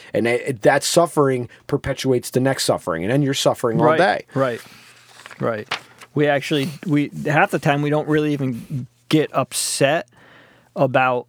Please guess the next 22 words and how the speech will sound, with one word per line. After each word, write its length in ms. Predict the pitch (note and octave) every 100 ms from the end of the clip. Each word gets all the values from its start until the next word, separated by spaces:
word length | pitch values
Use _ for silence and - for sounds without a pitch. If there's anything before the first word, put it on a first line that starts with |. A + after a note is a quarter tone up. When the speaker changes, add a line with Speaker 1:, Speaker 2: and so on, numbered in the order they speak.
| -
Speaker 2:
the 200 | C3+ C#3+ -
actual 440 | D3 - C#3+ B2
event. 480 | G#2+ A#2+ D#3+ B2 - - - -
We 120 | C#3+ C#3
actually 600 | C3 - C3+ B2+ A#2+ -
contribute 720 | - C3+ - E3 D3 C#3 A#2+
to, 440 | - C#3 B2 A#2+ A#2 - _ _ _ _ _ _ _ _ _ _ -
to, 480 | - C#3+ A#2+ - F3 _ -
to 200 | D3+ B2+
the 120 | B2
suffering 560 | - D3+ - C3+ A#2 C3+
by 520 | D3 B2+ B2 B2+ B2+ - _ _ _ _ _ _ _ -
having, 560 | A#2 C#3+ C#3 C3 A#2+ - - -
thinking 520 | - F3 E3+ E3 C#3
about, 400 | B2 B2 A#2 A#2 -
like, 280 | C3+ A#2+ A#2+
what 320 | B2+ D3+ C#3
we're 240 | C#3+ B2
do-, 280 | B2+ D3 D#3 D3+
like, 260 | C#3+ B2 _ -
cleaning 360 | - F3 D3 D3
up. 340 | C#3+ C#3+ -